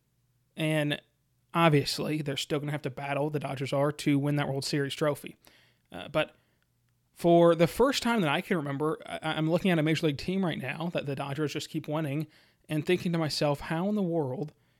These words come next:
can you beat this team? What can you do to stop the Dodgers short of cheating and banging on trash cans?" The Dodgers team, top to bottom of that lineup, is just,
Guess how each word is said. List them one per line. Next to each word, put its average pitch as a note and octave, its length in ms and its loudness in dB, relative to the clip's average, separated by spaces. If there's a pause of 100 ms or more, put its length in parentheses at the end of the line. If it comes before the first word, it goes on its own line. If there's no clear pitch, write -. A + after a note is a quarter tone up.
(880)
can D3 180 2
you D3+ 80 6
beat C3+ 220 0
this D#3 160 -4
team? F#3 260 -2 (140)
What E3 260 -2
can F#3+ 220 0
you G3 120 0
do D#3 460 -2 (120)
to D3 100 -6
stop C#3+ 420 -2
the D#3+ 120 -4
Dodgers C#3+ 360 0
short D#3+ 360 0
of D#3+ 140 -4
cheating D3 380 -4
and D3 140 -6
banging D3 220 -8
on D3+ 80 -6
trash F3 280 -6
cans?" - 320 -14 (1900)
The D3+ 100 -2
Dodgers F3 360 0
team, F#3+ 260 0
top F3+ 220 -4
to D#3 40 -4
bottom E3 180 0
of D3+ 100 -2
that D3+ 60 -6
lineup, D#3 240 -2
is C3+ 80 -6
just, - 300 -6